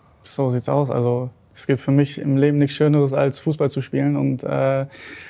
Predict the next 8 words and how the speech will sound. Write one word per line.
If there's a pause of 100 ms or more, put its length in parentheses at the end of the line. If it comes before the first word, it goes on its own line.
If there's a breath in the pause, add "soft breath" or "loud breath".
(180 loud breath)
das
jeden
Tag,
äh,
einfach
aufs
Neue. (180)
Ähm,